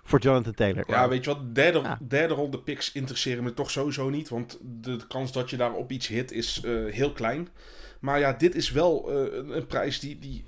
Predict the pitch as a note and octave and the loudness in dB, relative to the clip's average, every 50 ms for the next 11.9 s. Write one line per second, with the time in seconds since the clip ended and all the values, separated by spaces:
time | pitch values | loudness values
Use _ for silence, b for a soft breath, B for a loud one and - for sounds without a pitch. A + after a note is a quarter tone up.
0 | - - C3 B2 - - C3+ B2 B2+ C3 G2+ - - B2+ A2+ A2+ A#2 C3 D3 D3 | -10 -8 -8 -6 -6 -4 -4 -4 -4 -4 -4 -4 -4 -2 2 4 4 4 4 2
1 | C3+ B2+ A2 - - - - - B2+ - F2 B2 D#3+ - G3 F#3+ F#3 E3+ D#3+ G#3 | 0 -2 -4 -4 -10 -8 -2 0 0 0 0 -2 -4 -4 0 2 4 6 6 6
2 | B3 A3+ F#3+ F3 G3 D#3+ C3+ C3 - F3 F3 F3+ - - F3 F3 - - - - | 6 6 6 6 6 4 2 0 0 0 0 0 0 0 0 0 -2 -2 -2 -4
3 | - - G3 D#3+ E3+ D3+ D3 E3+ F3 E3+ E3 E3 E3 D#3+ D3+ - D3 C#3+ D3 D3+ | -4 -2 -2 -2 -2 0 0 0 0 0 0 0 0 -2 -2 0 0 0 2 2
4 | D#3+ E3+ E3+ E3 D#3 - - E3 E3+ F3 D#3+ C3 - b b b b b b b | 2 2 2 0 0 0 2 2 2 2 0 -2 -8 b b b b b b b
5 | b - - - - - - - - F3 - - - F3 E3+ D#3+ D#3 C3+ B2+ - | b -16 -10 -4 0 0 0 2 0 -2 -2 0 4 4 6 6 4 2 0 0
6 | C#3 D3+ F3 F#3 E3+ C#3+ - - B2+ A#2 A2+ B2 - - D3+ D3 - - - F3 | 0 2 2 2 2 2 0 0 -2 -2 -4 -4 -4 -4 -4 -2 -2 -2 -2 -2
7 | F3+ E3+ D#3+ C3+ A2+ A2+ B2+ D#3 E3 D3+ - B B B B B B C#3 C#3+ D#3 | -2 -2 -2 -2 -2 0 0 0 0 -2 -4 B B B B B B -2 -2 0
8 | G#2+ - - - - D#3+ D#3+ C#3 D3 D#3+ D#3+ D#3 - - - - - - - - | 2 2 2 2 2 2 2 2 2 0 0 0 -4 -10 -14 -10 -8 -8 -6 -4
9 | D#3+ D3+ D3 - - E3 D#3+ D#3+ D#3 C#3 B2+ C3 C3 D#3+ D3+ D3+ C3+ B2+ - F#3 | -2 -2 -2 0 0 0 0 2 2 0 0 0 -2 0 2 4 2 2 0 -2
10 | E3 - - - E3+ C#3 B2 - B2 A#2 A#2+ C3 B2 B2+ B2+ - C3+ C3 B2+ C3 | -6 -4 -2 0 0 0 0 0 0 0 0 -2 -4 -4 -2 -2 -2 -2 -2 -4
11 | C3 - - E3 D#3+ D3+ - D3 C3 C3+ C#3 C3 A#2+ A2+ - - C3+ C3 | -4 -2 -2 -2 -2 -2 -2 0 0 0 2 0 -2 -4 -6 -6 -8 -8